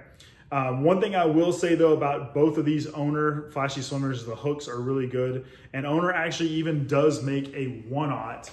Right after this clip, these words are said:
which I believe is maybe even an eighth of an ounce.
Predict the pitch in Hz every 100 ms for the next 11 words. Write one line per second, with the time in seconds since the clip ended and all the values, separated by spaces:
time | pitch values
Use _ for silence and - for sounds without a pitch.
0 | - _ _ 127 131 120 120 127 135 127
1 | 127 123 123 113 107 104 - 151 139 139
2 | 127 113 110 107 113 - - -